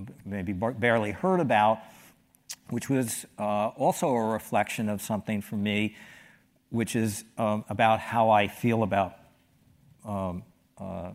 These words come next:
life. I, I actually don't like the word no. Maybe some of you do, but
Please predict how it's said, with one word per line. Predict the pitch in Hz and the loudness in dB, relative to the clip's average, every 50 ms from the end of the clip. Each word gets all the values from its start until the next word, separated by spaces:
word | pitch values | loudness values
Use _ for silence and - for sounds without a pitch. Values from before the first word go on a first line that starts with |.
| - _ _ _ | -18 _ _ _
life. | 107 107 104 98 - | -4 -4 -4 -4 -4
I, | 120 123 | -4 -6
I | 139 - 135 | -4 -4 -4
actually | 135 147 147 - 143 | -6 -6 -6 -8 -10
don't | 123 127 120 120 117 104 | -10 -10 -12 -12 -12 -8
like | 101 107 113 107 - - | -6 -4 -6 -6 -8 -10
the | 123 | -10
word | 104 101 107 107 107 98 95 | -8 -6 -6 -6 -6 -6 -6
no. | 98 95 98 101 110 127 143 147 170 - _ _ _ _ _ _ _ _ _ _ _ _ _ _ _ _ _ _ _ _ | -8 -8 -6 -8 -8 -8 -10 -12 -16 -20 _ _ _ _ _ _ _ _ _ _ _ _ _ _ _ _ _ _ _ _
Maybe | 117 113 107 107 | -12 -10 -8 -8
some | - - 107 98 | -8 -8 -6 -6
of | 92 | -4
you | 87 98 98 | -4 -4 -4
do, | 92 101 110 113 120 120 127 127 120 113 | -4 -4 -4 -2 -2 -2 -2 -4 -4 -6
but | 113 95 98 95 92 | -8 -8 -10 -10 -12